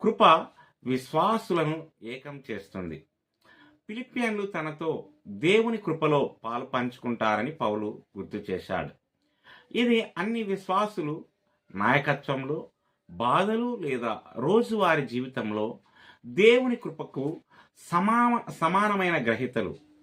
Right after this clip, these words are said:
మరియు ఒకరికొకరు మద్దతు ఇవ్వడానికి పిలుపునిచ్చారని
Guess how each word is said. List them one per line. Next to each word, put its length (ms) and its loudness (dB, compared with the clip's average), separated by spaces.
మరియు 400 -2
ఒకరికొకరు 720 2
మద్దతు 460 -2
ఇవ్వడానికి 720 -2
పిలుపునిచ్చారని 1000 -2